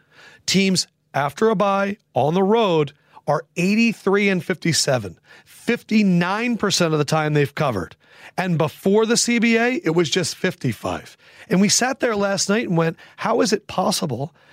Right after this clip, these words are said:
that teams are this much, much better away from home after a bye compared to home?" And we started getting practical. Oh, maybe they have to travel earlier in the week,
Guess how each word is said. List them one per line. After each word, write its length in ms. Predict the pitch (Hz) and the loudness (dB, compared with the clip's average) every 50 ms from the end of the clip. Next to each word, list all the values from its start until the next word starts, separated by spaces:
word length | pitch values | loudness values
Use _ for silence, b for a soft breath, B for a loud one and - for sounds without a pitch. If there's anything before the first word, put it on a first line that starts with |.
| b b - | b b -2
that 220 | 165 170 - _ | -2 -2 -2 _
teams 500 | - - 196 220 220 202 175 165 156 - - - | -2 0 2 2 4 4 2 2 0 -2 -2 -2
are 100 | 170 165 | -2 -2
this 460 | 131 117 113 117 190 240 226 - - | -4 -6 -2 0 0 2 2 2 2
much, 300 | 226 240 233 - - - _ - - _ | 0 0 0 -2 -6 -10 _ -18 -10 _
much 340 | - 175 208 202 - - - | -2 -2 -2 -2 -4 -6 -4
better 340 | - 190 190 165 139 127 - - - | -4 -2 0 0 -2 -2 -4 -2 0
away 500 | 165 160 143 131 127 156 185 220 262 269 | 0 0 0 2 2 2 2 2 2 0
from 200 | - - 233 202 | 0 0 0 0
home 220 | 160 160 165 151 | 0 0 0 2
after 320 | 151 147 143 - - 160 147 | 0 0 -2 0 0 0 0
a 60 | 147 | 2
bye 380 | 139 151 147 147 143 143 139 B B B B B - | 2 0 2 2 2 0 0 B B B B B -4
compared 420 | - 165 147 139 160 180 180 - | -4 -2 0 0 0 0 0 0
to 80 | 180 156 | -2 -2
home?" 500 | - 165 196 240 247 226 180 165 160 B B B B B B B B - | 0 0 2 2 2 2 2 0 -2 B B B B B B B B -4
And 140 | - 143 147 | -2 0 2
we 60 | 151 | 2
started 280 | - - 156 147 143 147 | 2 0 0 -2 -2 0
getting 200 | 160 190 202 190 | -2 -2 -2 -4
practical. 600 | - - 220 240 226 - - - - 175 - _ _ _ _ _ _ _ | -6 -6 -6 -6 -8 -10 -14 -14 -14 -18 -20 _ _ _ _ _ _ _
Oh, 160 | - 175 220 | -4 -2 0
maybe 320 | 190 135 143 151 160 175 175 | 0 0 0 0 2 2 2
they 100 | 165 170 | 4 2
have 120 | 175 165 - | 0 0 0
to 60 | 165 | -4
travel 600 | 143 - - - 190 196 208 226 185 190 147 - - | -4 -4 -2 -2 -2 -2 -2 -2 -2 -4 -4 -2 0
earlier 440 | 165 165 175 170 170 170 170 180 180 | 2 2 4 4 4 4 2 2 2
in 80 | 180 | 2
the 80 | 175 165 | 0 0
week, 400 | 156 175 240 247 - - - | 0 0 0 -2 -2 -6 -12